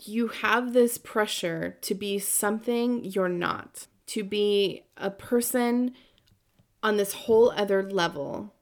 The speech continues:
Like, you have to act a certain way in order for people to see you as the boss that you now have a title for. And I'm here to tell you that's not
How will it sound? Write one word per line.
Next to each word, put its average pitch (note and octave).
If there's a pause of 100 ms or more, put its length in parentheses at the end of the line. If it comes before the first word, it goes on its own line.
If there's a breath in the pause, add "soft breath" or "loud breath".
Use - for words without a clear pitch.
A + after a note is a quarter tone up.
(100)
Like, G3
you G#3
have G#3+
to -
act F#3+
a G#3+
certain G3
way F3+ (440 loud breath)
in G#3+
order G#3
for G#3
people F#3+
to -
see G3
you F3
as F#3
the F3+
boss F3+
that -
you F#3+
now F3+
have F3
a E3+
title D#3+
for. -
And G3
I'm G#3
here C4
to B3
tell A#3
you F#3+ (420 soft breath)
that's F#3+
not F#3